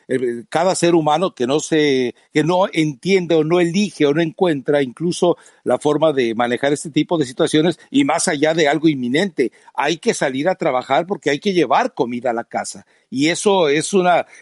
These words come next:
eh, situación que México no está en condiciones de enfrentar una pandemia de este tipo.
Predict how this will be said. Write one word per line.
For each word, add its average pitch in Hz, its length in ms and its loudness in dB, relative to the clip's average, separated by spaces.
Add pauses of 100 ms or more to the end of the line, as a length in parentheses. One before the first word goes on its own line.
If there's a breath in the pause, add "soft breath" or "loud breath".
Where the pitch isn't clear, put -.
(120)
eh, 123 220 0
situación 151 480 0
que 180 120 -2
México 151 520 0
no 147 160 2
está - 180 -2
en 190 100 0
condiciones 151 680 0
de 143 80 2
enfrentar 123 480 0
una 160 220 2
pandemia 135 440 0
de 135 80 0
este 139 200 -6
tipo. 190 300 -2